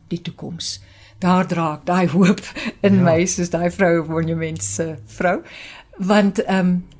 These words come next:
Speaker 1: dit is nie regverdig op die oomblik nie. Oorsese geselska-, mense kom hier films maak, want hulle betaal ons,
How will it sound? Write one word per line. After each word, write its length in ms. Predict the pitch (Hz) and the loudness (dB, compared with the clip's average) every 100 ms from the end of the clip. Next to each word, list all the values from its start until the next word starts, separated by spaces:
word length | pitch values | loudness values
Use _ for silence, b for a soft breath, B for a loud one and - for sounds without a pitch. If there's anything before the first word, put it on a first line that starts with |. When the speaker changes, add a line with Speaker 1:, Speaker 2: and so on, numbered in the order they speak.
| - | -6
Speaker 1:
dit 220 | - 226 - | -2 0 0
is 180 | 202 | 0
nie 120 | 226 180 | 2 0
regverdig 500 | 156 - 147 151 - | -2 -6 -8 -8 -12
op 80 | - | -12
die 120 | 151 | -10
oomblik 280 | 160 156 - | -8 -8 -10
nie. 120 | 151 | -8
Oorsese 400 | 185 180 220 214 | -8 -4 -2 -2
geselska-, 840 | 208 190 - - - 190 185 - 185 | -4 -6 -6 -8 -6 -4 -4 -6 -6
mense 340 | 190 185 180 185 | -2 -2 -2 -6
kom 180 | - 170 | -6 -6
hier 280 | 175 180 180 | -4 -6 -10
films 400 | - 233 220 - | -2 0 0 0
maak, 260 | 196 196 - | -4 -4 -6
want 120 | 180 | -6
hulle 160 | 170 | -6
betaal 360 | 175 180 185 180 | -6 -8 -6 -4
ons, 240 | 180 175 | -6 -8